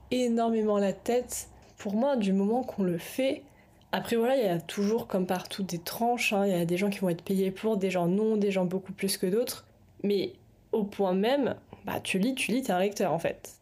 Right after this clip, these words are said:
T'as, il y a pas un montant minimum, c'est pas un club, euh, de V I P en France où il faut lire un quota de cinquante livres dans l'année pour avoir le statut du noble lecteur. Et tout ça, ça me fait juste penser que,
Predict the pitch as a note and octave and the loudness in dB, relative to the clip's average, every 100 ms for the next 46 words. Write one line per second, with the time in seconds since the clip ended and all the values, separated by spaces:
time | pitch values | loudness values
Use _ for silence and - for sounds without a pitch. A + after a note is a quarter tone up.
0 | - E3+ D#3 F3+ E3+ G3 A3+ G3+ F#3+ G3 | -2 0 2 0 -2 0 0 2 2 2
1 | G3+ G3+ A#3 A#3 A3 G#3 A3 C4+ G#3 - | 0 0 0 2 2 2 2 2 -2 0
2 | A3+ A3+ G3 F#3 F#3+ - A3 G#3+ A#3 A3 | -2 0 0 0 -2 -2 0 2 2 2
3 | F#3+ E3+ E3 - - - - F#3 E3+ G3 | 2 2 2 -2 -14 -20 -10 -6 -2 0
4 | D4 A#3+ A3 G3+ - C4+ F4+ B3 G3+ - | 2 2 0 -2 -2 0 2 2 0 -2
5 | A#3 D4 - A3 G3+ A3 C4 A#3 F3+ F3+ | 0 0 0 -2 0 0 0 0 -2 0
6 | A#3+ A#3 B3+ B3+ F3+ A3+ A3+ A#3 A#3 C4 | -2 0 0 2 0 0 0 0 0 -2
7 | G#3+ G#3 G#3 G#3+ A#3+ A#3 - A#3+ A3+ G3+ | 0 2 2 2 0 -2 -4 -4 -2 -2
8 | G3 A3+ G#3+ F3+ - - G#3 G3+ G3+ - | 0 0 0 0 -2 -2 -2 -2 -2 -4
9 | B3 C4 C4 - - - - G3 G#3 A#3 | -2 -2 -4 -18 -20 -20 -2 0 2 2
10 | B3+ G3 F3+ - F#3 A3 A#3 - G#3+ D4+ | 2 0 0 0 0 0 -2 -2 0 2
11 | B3+ - - - - - - A3+ G#3+ A3 | 2 0 -6 -20 -20 -20 -4 -2 0 0
12 | D4+ C4+ G#3+ F#3 C4 - G#3+ G3+ A3 A#3 | 2 2 0 0 -2 0 -2 0 0 -2
13 | - G#3 F#3+ F#3 | -2 -2 0 0